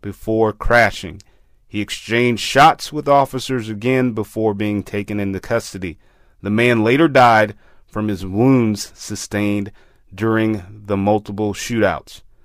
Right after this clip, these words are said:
Deputy French had served with the Sacramento County Sheriff's Department for twenty-one years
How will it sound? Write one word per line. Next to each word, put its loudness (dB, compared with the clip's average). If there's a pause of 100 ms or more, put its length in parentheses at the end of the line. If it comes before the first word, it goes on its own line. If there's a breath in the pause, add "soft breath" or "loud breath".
(320)
Deputy -4
French -2
had -10
served 0
with -8
the -12
Sacramento -2
County -8 (200)
Sheriff's 4
Department 2
for -8
twenty-one -2
years 0